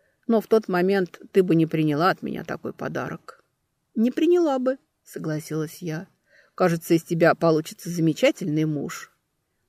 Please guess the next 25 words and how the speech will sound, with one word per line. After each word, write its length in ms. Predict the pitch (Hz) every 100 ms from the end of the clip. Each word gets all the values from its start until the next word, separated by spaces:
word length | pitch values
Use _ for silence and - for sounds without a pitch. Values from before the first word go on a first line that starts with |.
| _
А 160 | 156 151
из 100 | 143
тебя 380 | - 156 208 - 190
выйдет 300 | 160 151 -
самая 380 | 208 233 170
лучшая 400 | - 196 - 143
первая 400 | - 165 180 143
леди 380 | 135 165 180 110 -
Ришбурга". 800 | - 120 185 - - 190 185 - _ _ _ _ _
Блокнот 500 | 214 254 - 403 - -
занял 380 | 226 311 294 269
своё 300 | 233 247 254
законное 560 | 202 - 233 214 202
место 520 | 165 147 156 - 160 - _ _ -
в 40 |
верхнем 400 | 160 160 - 151
ящике 480 | 151 139 - - -
стола 500 | - 147 147 151 165 _ _ _ 202
в 80 |
ожидании 480 | 165 160 151 147 147
первого 540 | - 170 190 160 143 -
рабочего 640 | 160 151 160 165 165 147
дня 280 | 151 156 -
брачного 560 | 165 151 151 - 160 147
агентства. 720 | 143 165 - - - 180 190